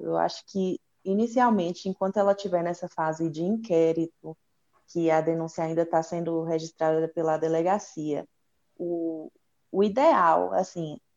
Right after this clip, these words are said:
é que evite se expor o nome do agressor e imagem, a não ser que seja um vídeo, é, algo que não dê pra, por exemplo, ela vai expor o vídeo da violência, não tem como tirar ele, entendeu?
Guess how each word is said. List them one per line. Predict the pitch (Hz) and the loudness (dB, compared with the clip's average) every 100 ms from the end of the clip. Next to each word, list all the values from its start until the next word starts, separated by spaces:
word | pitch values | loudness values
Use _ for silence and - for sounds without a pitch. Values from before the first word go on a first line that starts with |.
| _ | _
é | - | -2
que | 165 196 185 - _ _ - | 0 0 0 -2 _ _ 2
evite | 185 185 208 226 | 2 4 -2 -4
se | - 262 | -6 -4
expor | 254 - 196 202 | -4 2 4 4
o | |
nome | 202 202 247 262 226 226 _ | 4 4 4 2 0 -4 _
do | 170 | 0
agressor | 170 156 160 - 156 160 208 110 165 - | 2 2 -2 -2 0 2 2 2 0 -4
e | - 156 147 143 - - 151 | -6 -4 -6 -8 -12 -20 -12
imagem, | 151 135 135 160 185 | -4 -2 -2 -4 -8
a | 170 | -6
não | 165 | -8
ser | 160 165 | -4 -4
que | 170 | -2
seja | 185 160 160 | -4 -2 -2
um | 170 | -6
vídeo, | 151 147 165 196 160 151 147 _ _ _ _ _ - | -6 -4 -2 -4 -4 -10 -12 _ _ _ _ _ -6
é, | 139 135 131 - _ _ | -2 -2 -2 -4 _ _
algo | 147 147 165 160 | 4 4 2 -6
que | - 160 156 | -6 -4 -2
não | 156 160 | -4 -4
dê | 151 151 | 0 0
pra, | - 151 139 135 131 | 0 0 2 0 -2
por | - 151 | -2 0
exemplo, | 147 143 143 143 | 0 -2 -4 -2
ela | - 156 | 4 4
vai | 156 165 | 6 4
expor | 170 - 175 196 196 | 2 -2 2 2 2
o | |
vídeo | 175 202 214 | -2 -4 4
da | 202 | 4
violência, | 202 220 208 208 262 | 8 8 8 4 2
não | 285 285 | 2 2
tem | 254 | 2
como | 262 247 | 2 2
tirar | 240 226 202 170 | 0 2 4 4
ele, | 151 147 | 2 0
entendeu? | - 170 175 | -6 -2 -2